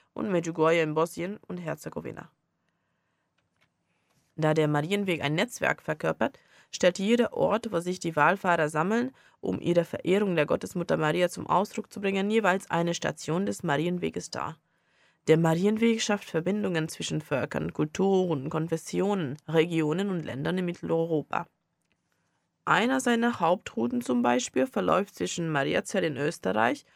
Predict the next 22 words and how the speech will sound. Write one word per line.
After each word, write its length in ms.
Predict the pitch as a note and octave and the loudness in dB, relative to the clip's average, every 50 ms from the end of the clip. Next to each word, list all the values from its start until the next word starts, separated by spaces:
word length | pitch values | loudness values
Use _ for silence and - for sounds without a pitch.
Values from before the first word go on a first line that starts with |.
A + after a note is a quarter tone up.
| _ _ _ | _ _ _
und 160 | - - B3+ - | -6 -4 -4 -2
Schomlenberg 600 | - - F3 E3+ E3 E3+ F3 F#3 G3 G3 G3+ G#3 | -2 -2 -2 0 0 -2 -2 -2 -2 -2 -2 -2
in 120 | G#3 G3+ | -4 -4
Siebenbürgen 680 | G3+ G#3 G#3 G#3 G#3 G3+ A3 A3+ G#3+ G3 F3 C#3+ C#3 D3+ - _ _ _ _ - | -4 -4 -4 -4 -2 0 2 2 2 2 0 -4 -6 -8 -12 _ _ _ _ -14
auf 160 | - - E3+ | -6 -2 0
einer 200 | D#3 D#3 E3 E3+ | 0 0 2 0
Länge 220 | F#3+ G#3+ A3 A3+ | 0 0 0 -2
von 220 | - - G#3+ - - | -2 -4 -4 -4 -4
etwa 320 | - F#3 - - - F3+ | -4 -6 -4 -2 -4 -4
tausendvierhundert 920 | - - F3+ D3+ D#3+ F3+ - G#3 G3+ - F#3 F3+ F3+ F3+ F#3 F#3+ F3+ - | -4 -2 0 0 0 0 -2 -6 -6 -2 -2 0 0 0 -2 -4 -4 -4
Kilometern. 540 | - G3 F#3+ F3+ F3+ F3 - - - - - - _ _ _ _ _ _ _ _ _ _ _ _ _ _ _ _ _ _ _ _ _ _ | -4 -4 -4 -4 -4 -6 -10 -10 -12 -12 -14 -18 _ _ _ _ _ _ _ _ _ _ _ _ _ _ _ _ _ _ _ _ _ _
Den 200 | - D#3+ D#3 D#3 | -4 0 0 2
Marienweg 580 | D#3 D#3 D3+ D3+ D#3 E3 F#3 G3 G#3 G#3+ G#3 G3+ | 2 2 2 2 2 0 2 2 2 2 2 0
betrachten 540 | G3+ - - - - F#3+ - - G3 G3 G3 | -4 -6 -4 -6 -8 -8 -8 -6 -4 -2 0
wir 100 | G3+ G3 | 2 2
nicht 420 | G3+ A3+ A#3+ A#3+ - - - - | 2 2 0 -2 -4 -8 -4 -2
als 240 | D#3+ D#3+ E3 D#3+ - | 0 0 0 -2 -4
ein 300 | - E3 E3 E3 E3+ F3 | -2 -2 -2 -2 -2 -6
von 320 | - - F3+ E3+ E3+ - | -8 -8 -6 -4 -4 -4
Menschen 460 | - - D#3+ D#3+ E3 - - - D#3+ D#3+ | -4 -4 -4 -4 -4 -6 -8 -8 -8 -8
geschaffenes 640 | D#3 - - D#3+ D#3+ - - - - - - - | -6 -6 -6 -6 -8 -8 -10 -12 -12 -14 -12 -6
Werk, 340 | - - - - - - - | -2 0 0 0 0 -2 -8